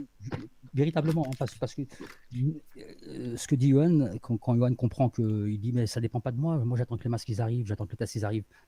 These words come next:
Non, non, non, dorénavant, des vé-, des, des, des cliniques, des laboratoires vétérinaires nous proposaient, nous proposaient de, de, de, de créer des tests. Ils ont, ils en ont les capacités.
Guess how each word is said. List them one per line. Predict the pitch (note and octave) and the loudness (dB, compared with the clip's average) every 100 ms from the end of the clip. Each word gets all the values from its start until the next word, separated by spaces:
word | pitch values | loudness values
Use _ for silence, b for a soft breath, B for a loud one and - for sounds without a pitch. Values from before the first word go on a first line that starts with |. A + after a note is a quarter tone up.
| C3 | -2
Non, | F3 | 2
non, | D#3+ | 2
non, | C#3 E3+ A#2+ | 2 2 4
dorénavant, | G#2 G#2+ G#2 G#2 A3+ - b b b | 4 4 4 2 0 -2 b b b
des | G#2+ | 4
vé-, | B2+ - | 4 2
des, | A2+ A#2 | -2 -2
des, | G#2+ A#2 | 0 0
des | G#2+ | 2
cliniques, | - D#3 D#3+ A#2+ | 2 4 4 4
des | |
laboratoires | G#2 A2 A2 A#2 | 0 2 2 0
vétérinaires | G#2 G#2 G#2 G2 E3+ G#3+ - B B | 0 0 2 4 4 2 -6 B B
nous | A2 G#2+ | 2 4
proposaient, | - C3 A2+ G#2 C4+ E3+ | 2 0 0 2 2 0
nous | F#2 F#2+ | 0 -4
proposaient | - G#2 - F#2 G3 | -4 -8 -6 -6 -6
de, | B3+ F#2+ F#2 | -6 -8 -8
de, | F#2 F2 F2 F#2 - b b | -10 -14 -16 -20 -20 b b
de, | F#2 F#2 F2 F2 | -16 -16 -16 -16
de | F2 | -12
créer | - A2+ | -8 -6
des | G2+ | -6
tests. | - G2 - - - | -6 -8 -10 -14 -10
Ils | G2 A2 | -4 -4
ont, | - | -2
ils | A2+ | -2
en | G2+ | 0
ont | E3 | 0
les | C#4 | 0
capacités. | - - - - E3 | -2 -8 -10 -6 -4